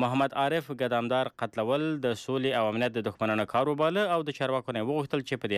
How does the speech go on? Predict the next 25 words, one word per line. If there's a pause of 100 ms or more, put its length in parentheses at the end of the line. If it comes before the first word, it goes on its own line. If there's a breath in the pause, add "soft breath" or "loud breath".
هکله
دې (140)
جدي (240)
پلټنې
وکړي. (1800 loud breath)
د
ایران
جمهور
رئیس
حسن
روحاني
ټینګار
کوي
چې
د
نړۍ
د
قدرت
لرونکو
هیوادونو
سره
په
معاملو
کې
د،